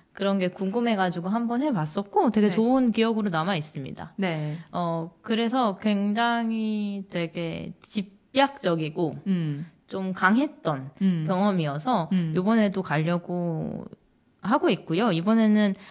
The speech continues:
Speaker 1: 저희가 그 작년부터 지금까지 이 사이 동안
Speaker 2: 네.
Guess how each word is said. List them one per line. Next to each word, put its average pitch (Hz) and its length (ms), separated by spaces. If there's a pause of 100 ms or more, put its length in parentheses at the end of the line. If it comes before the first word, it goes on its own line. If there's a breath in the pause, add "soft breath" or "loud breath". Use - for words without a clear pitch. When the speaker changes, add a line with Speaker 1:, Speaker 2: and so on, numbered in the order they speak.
(160 loud breath)
Speaker 1:
저희가 175 680 (440)
그 208 240
작년부터 208 760
지금까지 180 600
이 160 60
사이 269 360
동안 151 640
Speaker 2:
네. 165 400